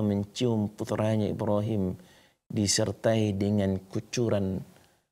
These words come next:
tetesan air mata. Dan beliau menjelaskan kepada sahabat,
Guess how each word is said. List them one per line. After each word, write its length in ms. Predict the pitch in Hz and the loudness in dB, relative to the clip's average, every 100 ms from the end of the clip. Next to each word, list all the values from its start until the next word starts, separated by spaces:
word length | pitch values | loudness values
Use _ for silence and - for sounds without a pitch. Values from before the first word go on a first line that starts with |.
| _ | _
tetesan 640 | - 104 - 107 - 101 - - | -10 -4 -2 0 0 -2 -4 -2
air 240 | 107 95 | 0 0
mata. 560 | 101 101 98 - 117 - - - _ _ _ _ _ _ _ _ _ _ _ _ _ _ _ _ _ _ _ _ _ _ _ _ - | -2 -2 -2 -4 -8 -10 -18 -20 _ _ _ _ _ _ _ _ _ _ _ _ _ _ _ _ _ _ _ _ _ _ _ _ 4
Dan 80 | 143 | 8
beliau 240 | 175 240 | 8 8
menjelaskan 560 | 233 202 233 233 240 233 | 6 6 6 6 2 2
kepada 320 | 226 214 214 | 4 4 6
sahabat, 480 | 214 226 247 233 | 6 6 4 2